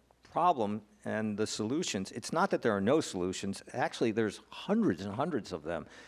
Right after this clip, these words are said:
And I'm, I'm a, you know, I'm a digital idiot. Um, uh, how am I to know which ones? Do I need antivirus? You know, do I n-, need, you know, credit card masking? Do I, like, I, I don't,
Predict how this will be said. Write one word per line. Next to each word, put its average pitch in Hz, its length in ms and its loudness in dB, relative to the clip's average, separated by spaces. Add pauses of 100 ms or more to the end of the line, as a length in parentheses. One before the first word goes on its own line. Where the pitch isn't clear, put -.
(240)
And 117 340 2
I'm, 131 300 0
I'm 120 220 2
a, 110 140 6 (580)
you 110 140 0
know, 90 160 2
I'm 110 100 2
a 117 60 4
digital 98 360 2
idiot. 90 440 2 (580)
Um, 90 440 0 (520)
uh, 90 60 -2
how 127 440 0
am 160 100 2
I 151 100 4
to 156 100 0
know 156 160 4
which 151 300 0
ones? 95 280 -2
Do 90 140 -4
I 90 80 0
need 98 200 2
antivirus? 135 1160 0
You 113 120 0
know, 95 220 4
do 95 680 2
I 98 580 2
n-, 95 120 -6 (260)
need, 110 520 0 (120)
you 117 120 0
know, 101 160 4
credit 104 320 -2
card 135 260 0
masking? 170 720 -2
Do 95 160 0
I, 95 160 4
like, 131 200 -2 (180)
I, 85 180 -10
I 107 140 0
don't, 180 200 -2